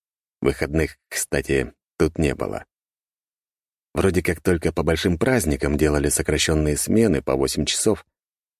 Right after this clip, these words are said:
но это случалось настолько редко, что никто уже и не помнил, когда было в последний раз. Лишь однажды нас отпустили на час раньше.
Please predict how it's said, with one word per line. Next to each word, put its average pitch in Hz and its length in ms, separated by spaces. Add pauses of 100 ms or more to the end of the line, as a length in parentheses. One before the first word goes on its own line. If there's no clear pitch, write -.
но 90 200
это 131 200
случалось 113 520
настолько 98 500
редко, 98 380
что 82 200
никто 90 400
уже 87 240
и 82 40
не 82 140
помнил, 85 520 (380)
когда 69 320
было 62 280
в - 80
последний - 440
раз. - 320 (1200)
Лишь - 220
однажды 76 460
нас 65 180
отпустили 80 460
на 71 140
час - 260
раньше. - 440